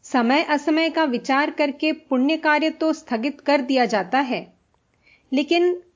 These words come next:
काल अर्थात मृत्यु के लिए तो कोई समय असमय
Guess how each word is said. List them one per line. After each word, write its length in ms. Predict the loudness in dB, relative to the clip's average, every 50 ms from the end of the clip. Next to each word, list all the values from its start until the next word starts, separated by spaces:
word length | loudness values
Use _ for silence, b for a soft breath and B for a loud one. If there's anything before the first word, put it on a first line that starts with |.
| 2
काल 440 | 4 4 6 4 4 0 -4 -8 -10 -6 -6
अर्थात 440 | -6 -6 -2 -2 -2 -2 -2 -2 -4
मृत्यु 440 | -4 -4 -4 -4 -2 -2 -2 0
के 160 | 0 0 0 0
लिए 300 | 2 2 0 0 0 -2
तो 200 | -4 -4 -6 -4
कोई 520 | -4 -2 0 2 2 2 0 0 -4 _ -18
समय 380 | -8 -4 -2 0 0 0 0 0
असमय 580 | -2 -4 -4 -4 -2 -2 -2 -2 -2 -4 -8